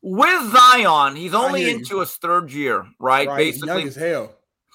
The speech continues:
Speaker 1: Look, if he could drop thirty pounds, which he may or may not wanna do, the key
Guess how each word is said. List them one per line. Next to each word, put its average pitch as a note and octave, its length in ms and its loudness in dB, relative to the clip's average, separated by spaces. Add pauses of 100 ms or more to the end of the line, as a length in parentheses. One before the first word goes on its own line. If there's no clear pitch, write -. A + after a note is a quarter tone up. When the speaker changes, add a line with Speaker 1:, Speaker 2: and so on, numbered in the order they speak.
(220)
Speaker 1:
Look, D3 300 -2
if D3+ 140 -8
he G3+ 140 -8
could G#3+ 160 -6
drop F#3+ 380 2
thirty G3+ 260 2
pounds, E3+ 420 4
which C#3+ 200 -8
he D#3 80 -10
may D#3 180 -4
or E3+ 80 0
may E3+ 160 -4
not D#3 260 0
wanna D3 280 -4
do, C3+ 180 -10
the B2+ 80 -10
key B3 300 -12